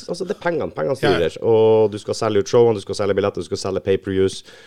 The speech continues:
Speaker 1: Og hvis du har en dude som bare er skikkelig god fighter, men aldri har sagt et ord offentlig i hele sitt liv, og ingen vet hvem han er, han får ikke views, det er ingen som bryr
Speaker 2: Nei,
Speaker 1: seg.
Speaker 2: nei.
Speaker 1: Du må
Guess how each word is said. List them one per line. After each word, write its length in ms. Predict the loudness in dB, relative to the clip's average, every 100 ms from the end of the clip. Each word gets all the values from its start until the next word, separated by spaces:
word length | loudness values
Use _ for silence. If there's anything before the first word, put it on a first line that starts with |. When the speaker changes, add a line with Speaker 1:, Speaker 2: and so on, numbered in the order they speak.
| -20 -8
Speaker 1:
Og 80 |
hvis 140 | -6 -2
du 60 | 0
har 160 | 2
en 80 | 2
dude 240 | 2 0 -2
som 120 | -2
bare 180 | 0 0
er 60 |
skikkelig 400 | -2 -8 -8 -6
god 140 | -4 -2
fighter, 260 | -2 -2 -4
men 80 |
aldri 160 | -4 -4
har 80 | -4
sagt 320 | -8 -10 -12
et 80 | -10
ord 200 | -6 -4
offentlig 320 | -4 -4 -4
i 60 | -4
hele 100 | -4
sitt 160 | -4 -2
liv, 80 |
og 80 | 0
ingen 160 | 0 -2
vet 140 | -4
hvem 140 | -4 -2
han 60 | -2
er, 100 | -4 _ _ _
han 100 | -16
får 400 | -16 -10 -6 -4 -6
ikke 180 | -6 -6
views, 400 | -2 0 -2 -4 -4
det 60 | -2
er 40 |
ingen 140 | -2 -4
som 80 | -4
bryr 140 | -2
Speaker 2:
Nei, 80 | -2 -2
Speaker 1:
seg. 80 | -2
Speaker 2:
nei. 120 | -4 -6 -12 _
Speaker 1:
Du 80 | -2
må 140 | 2